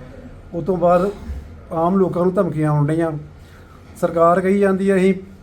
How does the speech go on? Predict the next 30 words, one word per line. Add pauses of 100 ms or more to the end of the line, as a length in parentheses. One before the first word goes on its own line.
(260)
ਆਪਣੇ
ਪੰਜਾਬ
ਦੇ
ਵਿੱਚ
ਲੋਕਾਂ
ਨੂੰ
ਰੁਜ਼ਗਾਰ
ਦੇਣਾ।" (540)
ਰੁਜ਼ਗਾਰ
ਪੰਜਾਬ
'ਚ
ਲੋਕਾਂ
ਨੂੰ
ਕਿਹੋ
ਜਿਹਾ
ਮਿਲੂਗਾ?
ਜਿੱਦਾਂ,
ਜਿੱਦਾਂ
ਤਾਂ (640)
ਬਾਜ਼ਾਰਾਂ
ਦੇ
ਵਿੱਚ
ਗੋਲੀਆਂ
ਚੱਲਣਗੀਆਂ,
ਧਮਕੀਆਂ
ਦੇਣਗੇ, (680)
ਲੁੱਟਾਂ
ਖੋਹਾਂ
ਹੋਣਗੀਆਂ, (640)
ਕਿਹੜਾ